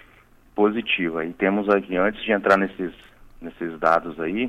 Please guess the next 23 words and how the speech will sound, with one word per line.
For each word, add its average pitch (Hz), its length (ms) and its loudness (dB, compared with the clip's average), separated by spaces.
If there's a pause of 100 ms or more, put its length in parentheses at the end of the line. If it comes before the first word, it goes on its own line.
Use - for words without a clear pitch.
(140)
que - 80 -2
eu 80 40 -2
vou 87 100 -2
falar 82 200 -2
um 82 80 -2
pouco 82 320 -6
de 78 60 -8
alguns 78 280 -8
dados 78 280 -2
que - 100 -14
eu, 73 180 -6 (280)
que - 80 -14
eu - 120 -10 (140)
tenho 82 200 -4
aqui, 101 360 -4 (840)
eu - 120 -8
gostaria, 101 400 4
eu 101 80 2
posso 98 280 2
afirmar 104 500 2
com 120 140 -4
certeza 101 500 -6
que 87 360 -6